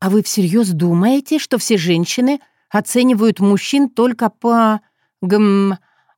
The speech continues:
обильной мускулатуре?" С явным сочувствием спросила Таня. "Знаете,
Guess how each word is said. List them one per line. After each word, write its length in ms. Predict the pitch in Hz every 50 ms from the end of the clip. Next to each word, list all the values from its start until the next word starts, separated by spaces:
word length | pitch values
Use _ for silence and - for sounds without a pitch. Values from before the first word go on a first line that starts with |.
| _ _ _
обильной 560 | - 240 220 170 196 233 254 247 233 240 233 226
мускулатуре?" 840 | 226 233 220 - - 269 254 240 247 247 370 403 403 277 180 160 - _ _ _ _ _ _ _
С 160 | _ - - 180
явным 340 | 170 185 180 160 175 170
сочувствием 680 | 160 - 190 165 - - 226 240 226 - - 220 214 202
спросила 560 | 190 - - 214 208 190 - - 240 220 220 226
Таня. 520 | - - 214 175 147 143 143 135 123 - _ _ _ _ _ _ _ -
"Знаете, 640 | 170 170 175 185 247 294 269 220 - 196 170 160